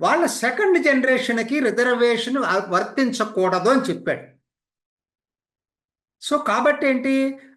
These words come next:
వాళ్ళని ఎలిమినేట్, ఎలిమినేట్ చేసేయాలని చెప్పాడు. రిజర్వేషన్‌కి అర్హత కాదు వాళ్ళు,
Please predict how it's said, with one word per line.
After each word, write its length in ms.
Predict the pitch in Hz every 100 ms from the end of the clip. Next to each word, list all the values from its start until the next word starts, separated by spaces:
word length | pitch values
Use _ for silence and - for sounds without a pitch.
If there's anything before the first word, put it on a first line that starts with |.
| _
వాళ్ళని 520 | 151 208 302 311 302
ఎలిమినేట్, 460 | 220 269 302 285 214
ఎలిమినేట్ 580 | 208 262 330 330 - 226
చేసేయాలని 460 | 214 208 190 233
చెప్పాడు. 380 | 240 175 180 170
రిజర్వేషన్‌కి 640 | 156 185 196 202 208 220 170
అర్హత 400 | 175 190 247 240
కాదు 360 | - 185 202
వాళ్ళు, 640 | 196 147 131 175 170 -